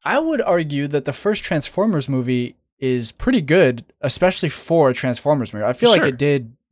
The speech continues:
Speaker 1: pretty decent justice to the, the I P as a whole.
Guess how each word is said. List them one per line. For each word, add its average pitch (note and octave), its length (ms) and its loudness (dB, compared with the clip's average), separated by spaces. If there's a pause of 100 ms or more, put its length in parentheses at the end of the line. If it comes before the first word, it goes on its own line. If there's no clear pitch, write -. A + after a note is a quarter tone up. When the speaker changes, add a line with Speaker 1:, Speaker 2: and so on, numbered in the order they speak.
Speaker 1:
pretty F#3 220 0
decent C#3+ 280 -4
justice B2+ 360 -2
to - 120 -8
the, A2 360 -6
the A2 120 -4
I G2+ 120 -2
P A#2+ 180 -4
as G2 300 -8
a G2+ 60 -6
whole. A2+ 280 -2